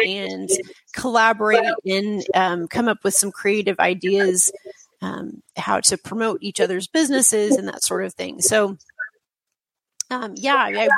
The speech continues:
work with a number of different skincare products and supplement vendors, um, that I really believe in, that I've seen results with.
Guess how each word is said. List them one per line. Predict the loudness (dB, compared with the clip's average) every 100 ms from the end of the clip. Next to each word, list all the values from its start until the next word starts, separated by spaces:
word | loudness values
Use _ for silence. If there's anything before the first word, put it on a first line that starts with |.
| 2
work | 0
with | -4 -6 -8 -20 -20 -8
a |
number | -4 -4 -2
of | -2
different | 0 0 2 2
skincare | 0 0 0 0
products | 2 2 4 2 0
and | -4 -8 -8 -2
supplement | 2 2 0 -4 -2
vendors, | -4 -2 0 2 2 0 -2 _ _ _ -4
um, | -4 -2
that | 0 2
I |
really | 4 2 0 0
believe | 2 2 2
in, | 2 0
that | 0
I've | 2 2
seen | 0 -2
results | -2 -2 0 0 0 -2
with. | 0 0 -4